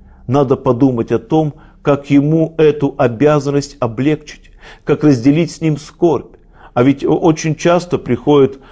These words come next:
а если мы тем более приезжаем с нашими детьми, да ещё и к родителям, у которых тоже много детей, э, любой многодетный отец или мать знает, как непросто организовать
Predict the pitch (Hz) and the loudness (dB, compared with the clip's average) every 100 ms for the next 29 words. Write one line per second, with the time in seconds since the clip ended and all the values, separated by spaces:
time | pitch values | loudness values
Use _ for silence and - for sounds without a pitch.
0 | - - 143 139 139 135 135 120 139 143 | -6 0 2 2 0 0 0 0 2 2
1 | 127 120 120 101 123 143 127 - - - | 0 0 0 2 2 2 0 -6 -16 -14
2 | - 151 151 135 127 110 110 - 104 120 | -4 -2 -2 -2 -2 -2 -4 -6 -6 -6
3 | 135 - _ _ 113 139 143 - 165 156 | -8 -12 _ _ 0 4 4 2 4 4
4 | 139 - 131 123 156 135 113 104 107 104 | 4 2 2 2 -2 -2 -2 -2 -4 0
5 | 151 131 - 143 151 120 117 120 120 107 | 2 2 0 0 2 0 -2 -4 -4 -4
6 | 101 110 107 117 113 107 - - - - | -6 -6 -4 -2 -2 -2 -16 -20 -16 -4
7 | 117 110 110 107 107 117 123 123 160 135 | -2 0 -2 -4 -4 -2 0 2 2 2
8 | 120 113 117 110 143 147 113 104 101 131 | -2 0 0 2 2 0 -2 -4 -2 -2
9 | 139 - 107 107 131 110 104 120 165 180 | -2 -4 -4 -2 -2 -4 -4 -2 0 0
10 | 175 - 147 139 160 - 143 151 131 - | -2 -6 -4 -4 -4 -2 0 2 0 -4
11 | 101 90 98 101 92 104 120 143 | -6 -4 -4 -6 -2 0 2 0